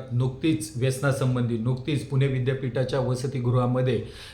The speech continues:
गांजासारखा अंमली पदार्थाचा साठा सापडला, या सगळ्या गोष्टी गंभीर आहेत. कारण जागतिक पातळीवर पुण्याची विद्येचं माहेरघर म्हणून अशी जी ओळख आहे, ती पुसून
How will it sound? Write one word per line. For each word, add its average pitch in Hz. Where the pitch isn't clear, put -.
गांजासारखा 123
अंमली 131
पदार्थाचा 127
साठा 120
सापडला, 120
या 123
सगळ्या 123
गोष्टी 127
गंभीर 123
आहेत. 104
कारण 139
जागतिक 131
पातळीवर 139
पुण्याची 131
विद्येचं 151
माहेरघर 131
म्हणून 135
अशी 127
जी 131
ओळख 135
आहे, 123
ती 160
पुसून 143